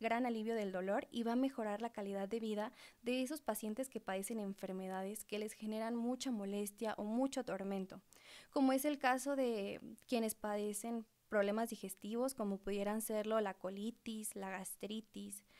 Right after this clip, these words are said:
el intestino o el colon irritable, que entre los principales síntomas, pues, son esta inflamación estomacal, ese vientre abultado, que van acompañados de muchos dolores abdominales. Bueno, entre las propiedades de, digestivas del sinicuiche,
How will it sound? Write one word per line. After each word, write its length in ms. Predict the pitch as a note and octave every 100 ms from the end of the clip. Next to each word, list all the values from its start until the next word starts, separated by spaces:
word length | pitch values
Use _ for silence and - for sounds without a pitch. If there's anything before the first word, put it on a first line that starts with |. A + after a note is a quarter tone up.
| - -
el 120 | - G#3+
intestino 800 | A3 G#3 G3+ - B3 D4+ D4
o 60 | A#3
el 120 | G#3
colon 300 | G#3 A3 A3
irritable, 640 | G#3+ G3 F#3 - A3 G3+ G3 - - _
que 260 | - G#3+ G#3
entre 240 | G3+ G3+
los 160 | G3+ G3+
principales 640 | - G3+ G3+ - G#3 A3 A#3
síntomas, 600 | B3 A3+ A3 G#3 G#3+ - _
pues, 160 | G3 G3
son 140 | G3
esta 180 | G3+ A3+
inflamación 640 | A3+ A3+ F#3+ F#3 - G3+
estomacal, 720 | G3+ F#3+ F#3 F#3 A3+ A3+ A#3+ - - -
ese 240 | A3+ A3
vientre 320 | G#3 G3+ G3+ G3
abultado, 720 | F#3+ F#3 - A#3 A#3 A#3 A#3 - -
que 100 | B3
van 140 | A#3+
acompañados 720 | D4 D4 B3 G#3+ A3 G#3+ A#3+
de 80 | A3
muchos 440 | A3 A#3+ C4+ C#4+
dolores 400 | A3+ G#3 G#3 A#3
abdominales. 800 | A3 F#3 F#3 F#3+ F#3+ F#3 F#3 - - - - - -
Bueno, 180 | A3+
entre 180 | C4+ C4
las 160 | G#3+ G3
propiedades 640 | G#3 G3+ G#3+ G#3 A3+ B3 - G3 -
de, 460 | - G#3 G#3 G3+ G3
digestivas 520 | G#3 G3 - G#3+ A3+
del 140 | A#3+
sinicuiche, 600 | A#3 B3+ C4+ D4+ - A3+